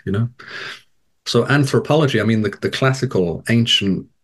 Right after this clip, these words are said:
um, use of the term, I don't mean the modern, I don't mean modern academic anthropology, which is a different thing altogether, but classical and, and scholastic anthropology,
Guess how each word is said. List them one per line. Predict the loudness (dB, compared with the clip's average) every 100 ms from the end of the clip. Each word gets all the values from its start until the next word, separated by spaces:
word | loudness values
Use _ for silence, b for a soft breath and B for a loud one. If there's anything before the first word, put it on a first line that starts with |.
| _ -4
um, | 0 2
use | 0 -2
of | -6
the | -2
term, | 0
I | 2
don't | 2
mean | 2
the | 2
modern, | 2 2 2 0 -4 -2
I |
don't | 0 2
mean | 2
modern | 2 2 2
academic | 0 0 -2 0
anthropology, | -2 -2 0 0 2
which | 0 0
is | -2
a |
different | -2 -2 -2
thing | 0
altogether, | 0 0 -2 0
but | -2 -4 -10 -10 -10 -10 -10 -8 -6
classical | -2 0 0 0 2 4
and, | 2 0
and | -2 -4
scholastic | -2 0 0 0 -2
anthropology, | -2 0 -2 0 4 4 2 -2 -2